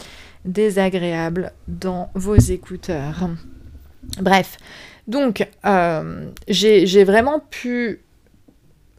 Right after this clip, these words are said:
euh, noter, en fait, remarquer cette, euh, ce lien, en ce qui me concerne,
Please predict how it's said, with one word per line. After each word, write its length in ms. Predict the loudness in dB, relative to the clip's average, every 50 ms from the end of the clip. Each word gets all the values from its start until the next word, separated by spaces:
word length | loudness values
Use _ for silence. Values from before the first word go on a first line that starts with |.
| _ _ _ -10
euh, 260 | -8 -6 -6 -6 -4
noter, 600 | -2 2 4 4 4 4 2 0 0 0 2 2 0
en 100 | 0 0
fait, 320 | -2 -2 -2 -2 -4 -10 -10
remarquer 840 | -8 0 0 2 2 2 0 -4 -6 -10 _ -4 -4 -2 -4 -4 -8 -12
cette, 800 | -16 -16 -14 -14 -14 -6 -2 0 0 0 0 -6 -18 -14 -10 -10 -8
euh, 140 | -8 -8 -8
ce 180 | -8 -6 -4 -4
lien, 500 | -4 -4 -4 -4 -2 -2 -2 -2 -4 -10 _ _ _ _ _ -4
en 120 | -4 -4
ce 100 | -4 -4
qui 100 | -8 -8
me 80 | -8 -8
concerne, 500 | -6 -6 -6 -4 -2 -2 -2 -2 -2